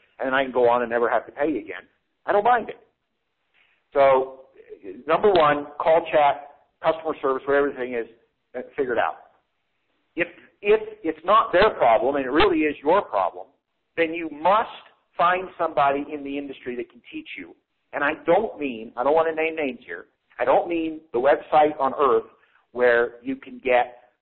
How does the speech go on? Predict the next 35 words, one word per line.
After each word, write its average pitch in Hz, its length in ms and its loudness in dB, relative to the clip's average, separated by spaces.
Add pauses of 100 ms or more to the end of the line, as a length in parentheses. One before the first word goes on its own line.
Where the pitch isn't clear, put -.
(120)
um, 107 560 0 (760)
you 131 120 -8
know, 113 200 -2
instruction 120 680 -4
for 110 220 -2 (320)
four 143 160 2
dollars. 127 380 0 (560)
I'm 135 140 -6
talking 170 400 2
about 107 360 2
hiring 147 440 -2
a 117 100 -2
real 156 320 2
person 117 460 -8 (440)
that 117 140 -8
really 170 280 4
specializes 107 760 -2
in 110 80 -8
it, - 240 -12
and 147 100 -4
it 156 100 -6
may 208 180 0
be 240 240 -6
two 311 120 2
hundred 107 220 -6
dollars, 76 320 -6 (640)
but 147 100 2
it 131 160 0
solves 135 240 2
the 110 60 -16
problem 117 500 0
in 107 160 -20 (300)
thir-, 127 160 -4 (400)
five 127 220 2 (100)
minutes 107 260 -6